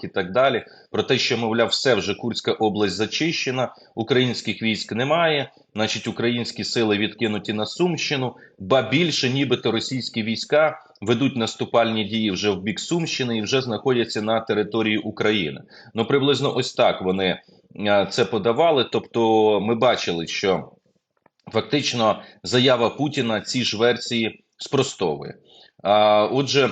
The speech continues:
ось така ситуація. Ну і, а, тут знаєте, що ще є? Я думаю, що Путін свідомо, думаю, що, а, Путін свідомо фактично, а, поїхав на Курщину,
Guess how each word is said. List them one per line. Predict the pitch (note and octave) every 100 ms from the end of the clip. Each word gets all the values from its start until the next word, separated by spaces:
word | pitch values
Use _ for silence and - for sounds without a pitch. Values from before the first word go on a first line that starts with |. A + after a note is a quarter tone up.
| -
ось | G2 A2+ A2
така | - C3 B2+
ситуація. | - G2 G2 F#2 E2 - F2+
Ну | C3 -
і, | C3+ C#3 G2 - _
а, | - A2 A#2
тут | - D3
знаєте, | B2+ D#3 F#3+ B2
що | A2 - G2+ F#2+ - F2+
ще | - A2
є? | G#2 F#2+
Я | D#2+ G2+
думаю, | C3+ D3+ C#3+ C3
що | - C3
Путін | C3+ C3+ B2 A#2 - _ _
свідомо, | - - B2+ C3+ C#3+ G#2+ D#2 C#2 - _
думаю, | E2+ A#2 C3 B2+ A#2+
що, | - C3+ A#2 A2+ - _ _ -
а, | - A2 G#2+ G#2
Путін | - C3 C3 A#2+ G#2 F#2
свідомо | - A#2+ C3 C3 G2 F2+ A2 G#2+ _ _ _ F#2
фактично, | F#2 A2+ - B2+ A2 - A2 G#2+ G#2 G2+ G2+ F#2+ - E2
а, | G2 F#2
поїхав | - A#2 A2 F#2 F#2
на | F#2 F#2
Курщину, | - E2+ - G#2 B2+